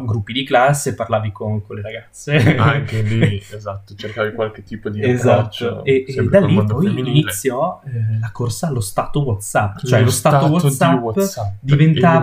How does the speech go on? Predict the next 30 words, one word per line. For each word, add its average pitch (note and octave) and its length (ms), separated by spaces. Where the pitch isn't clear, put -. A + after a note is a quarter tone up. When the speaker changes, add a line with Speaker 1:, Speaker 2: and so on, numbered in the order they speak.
Speaker 2:
l'immagine B2 280
di A2 120
profilo. A#2+ 380
Speaker 1:
esatto, C#3+ 220
uno D3+ 140
specchio F3+ 1040
della C#3+ 300
persona. A#2+ 840
Speaker 2:
Sì, F#3 300
Speaker 1:
Cioè D3 100
Speaker 2:
che C3+ 60
poi D3+ 260
c'era A#2+ 280
gente C#3+ 340
che C#3+ 100
lo, A#2+ 240
lo A#2+ 280
cambiava B2+ 560
ogni A#2 200
tre A#2+ 180
per A2 160
due, C3+ 260
gente A#2+ 260
che C3+ 60
lo - 40
Speaker 1:
Esatto. G#2+ 140
Speaker 2:
lasciava G#2+ 460
per G#2 160
mesi, C3 480
finché B2 120